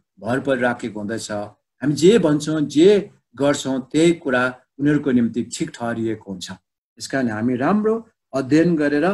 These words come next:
राम्रो बुझेर, राम्रो सिकेर हामी शिक्षक बनौँ र अरूलाई सिकाउँ। हिब्रूमा भने जस्तो फेरि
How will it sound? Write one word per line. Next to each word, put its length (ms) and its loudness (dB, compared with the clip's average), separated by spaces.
राम्रो 440 2
बुझेर, 380 0
राम्रो 400 2
सिकेर 540 -2
हामी 280 0
शिक्षक 560 -4
बनौँ 480 -2
र 80 -12
अरूलाई 480 -2
सिकाउँ। 400 -8
हिब्रूमा 340 4
भने 280 2
जस्तो 360 -2
फेरि 240 -2